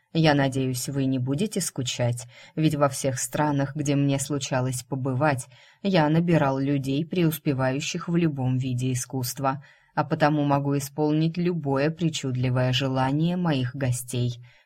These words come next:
Послушайте, перестаньте дрожать, словно у вас лихорадка. Это вам не идет.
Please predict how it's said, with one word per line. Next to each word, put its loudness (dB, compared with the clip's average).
Послушайте, -6
перестаньте 2
дрожать, -2
словно 2
у -2
вас -2
лихорадка. -2
Это 0
вам 2
не 2
идет. -4